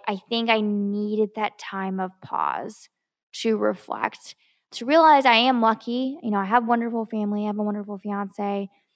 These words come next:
I have a wonderful job, but you can still get in that funk. There's nothing wrong with it. And, um, you know, just allow yourself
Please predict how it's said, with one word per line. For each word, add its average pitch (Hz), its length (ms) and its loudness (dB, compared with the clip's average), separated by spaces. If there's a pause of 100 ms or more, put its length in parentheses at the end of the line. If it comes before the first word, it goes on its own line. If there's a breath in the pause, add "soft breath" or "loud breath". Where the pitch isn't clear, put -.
(240)
I - 20 0
have 226 80 -2
a 220 60 2
wonderful 220 380 0
job, 202 600 2 (560 soft breath)
but 262 140 4
you 277 120 0
can 269 160 -4
still 247 260 -4
get 226 180 -4
in 233 160 0
that 208 280 -4
funk. 208 340 -6 (120)
There's 254 160 2
nothing 285 380 -2
wrong 202 280 2
with 202 180 -4
it. - 180 0 (460 loud breath)
And, 214 440 2
um, 196 500 2 (340)
you 254 80 2
know, 269 180 0
just - 280 -4
allow 302 300 0
yourself - 600 -4